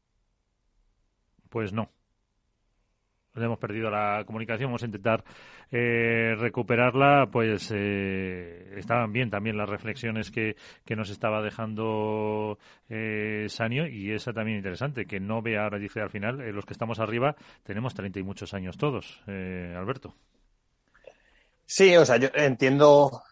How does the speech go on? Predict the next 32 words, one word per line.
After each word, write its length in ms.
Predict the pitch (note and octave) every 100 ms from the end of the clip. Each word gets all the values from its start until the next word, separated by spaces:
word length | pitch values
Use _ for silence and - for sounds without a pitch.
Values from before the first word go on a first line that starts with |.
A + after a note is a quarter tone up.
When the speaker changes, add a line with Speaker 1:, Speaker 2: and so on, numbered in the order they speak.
| -
Speaker 2:
eh, 640 | C3 B2 A2+ A2 G#2+ G#2+ A#2
cuál 180 | - B2
es 80 | C3
la 140 | C3
perspectiva 560 | B2 - A#2 - D3+ C#3
desde 180 | A2+ A2+
la 120 | G#2+
que 540 | - G#2 G#2+ G2+ G2 G#2
Sanyo 340 | - A2 A#2
lo 80 | A#2
analiza, 560 | A2 A2 D#3 - D#3+ G#3+
y 120 | A#2+
es 160 | G#2+ -
cierto 340 | C3 B2 A#2+
que 120 | A2 C3+ -
si 260 | - - A2
nos 120 | G#2
ponemos 360 | - G#2+ A2+
a 40 | A#2
mirar 400 | A#2 A#2 A2+ A2+
cuáles 260 | - A2 -
son 140 | A2+
las 120 | A2
parejas 500 | - A2 B2 - - _ _ _
que 160 | - G#2
han 220 | G#2 G#2+
entrado 340 | A2 A2+ A2
en 60 | G#2+
el 60 |
fin 200 | G#2+ A2
de 100 | G#2
semana, 400 | A2 A#2 A#2+ A#2+